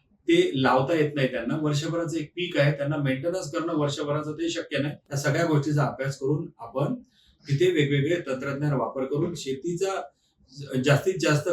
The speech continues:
कसा विकास केला जाईल, जास्तीत जास्त त्यांना, अ, इन्कम कसं निर्माण होईल, त्यांच्याकडे उत्पादन जास्तीत जास्त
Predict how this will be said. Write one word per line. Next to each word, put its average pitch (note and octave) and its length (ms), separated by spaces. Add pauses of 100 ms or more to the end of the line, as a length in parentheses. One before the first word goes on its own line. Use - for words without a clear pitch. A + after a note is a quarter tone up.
कसा D#3 180
विकास C#3+ 380
केला D3 180
जाईल, D3 280
जास्तीत C3 320
जास्त C#3+ 240
त्यांना, C#3 400 (480)
अ, A2 400 (540)
इन्कम D#3+ 440
कसं D3 300
निर्माण D3+ 280
होईल, D3 320
त्यांच्याकडे C#3+ 440
उत्पादन D3+ 480
जास्तीत D3 320
जास्त C#3 220